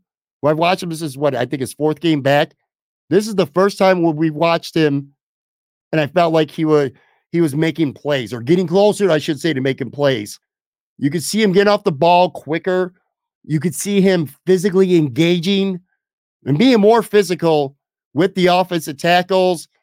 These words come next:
Uh, he's not just trying to run around or, you know, or hope the quarterback falls into him. Looked like he was being a little more aggressive is what I'm saying. He nearly had a sack, too, at the end of the game. He had Baker Mayfield by his ankle. Baker barely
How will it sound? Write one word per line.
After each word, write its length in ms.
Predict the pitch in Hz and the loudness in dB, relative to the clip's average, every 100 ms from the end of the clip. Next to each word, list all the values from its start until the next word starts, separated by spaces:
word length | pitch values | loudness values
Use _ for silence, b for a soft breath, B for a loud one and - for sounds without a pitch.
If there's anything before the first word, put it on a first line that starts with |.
| _ _ _ _ _ - | _ _ _ _ _ -4
Uh, 200 | 151 143 | 0 2
he's 140 | 151 | 2
not 180 | 175 180 | 2 0
just 140 | 175 | -2
trying 200 | - 175 | 0 0
to 60 | 151 | 0
run 340 | 127 123 156 185 | -2 0 0 2
around 920 | 175 180 180 180 185 180 170 160 - | 2 2 2 2 0 -2 -6 -8 -10
or, 240 | 156 151 | -12 -6
you 120 | 147 156 | -4 0
know, 120 | 147 | 0
or 140 | 143 | 0
hope 200 | 151 180 | -2 -4
the 60 | 156 | -4
quarterback 520 | 175 180 175 170 - | 0 0 2 0 -2
falls 400 | - 185 190 160 | -2 0 2 2
into 240 | 185 185 | 2 2
him. 320 | 185 190 185 175 _ _ - | 2 2 0 -8 _ _ -6
Looked 200 | 139 185 | -2 0
like 120 | 196 | 0
he 60 | 180 | 0
was 160 | 185 147 | -2 0
being 180 | 185 | 0
a 40 | 165 | 0
little 200 | 175 175 | 0 0
more 180 | 175 165 | 0 0
aggressive 580 | 117 156 160 - 131 | -2 -2 -2 -2 -6
is 120 | 117 120 | -6 -4
what 180 | 127 | -4
I'm 140 | 117 110 | -2 -6
saying. 440 | - 123 110 101 _ _ - | -6 -6 -6 -10 _ _ -2
He 100 | 165 | 2
nearly 320 | 160 220 190 | 4 4 4
had 120 | 190 | 2
a 20 | 139 | 0
sack, 300 | 196 165 - | 0 0 2
too, 160 | 170 | 0
at 80 | 120 | 2
the 120 | 135 | 0
end 80 | 131 | -2
of 40 | |
the 60 | 107 | -4
game. 240 | 135 110 | -4 -4
He 80 | 107 | 0
had 260 | 165 147 135 107 | 0 0 -4 -4
Baker 240 | 156 131 | -2 -2
Mayfield 340 | 143 151 147 | -2 0 0
by 120 | 131 127 | 0 -2
his 120 | 123 | 0
ankle. 420 | 139 127 107 101 _ _ _ _ _ _ | -2 -2 -8 -10 _ _ _ _ _ _
Baker 300 | 147 139 139 | -4 -2 -2
barely 840 | 110 104 98 170 165 160 135 120 | -2 -6 -4 2 4 2 0 -4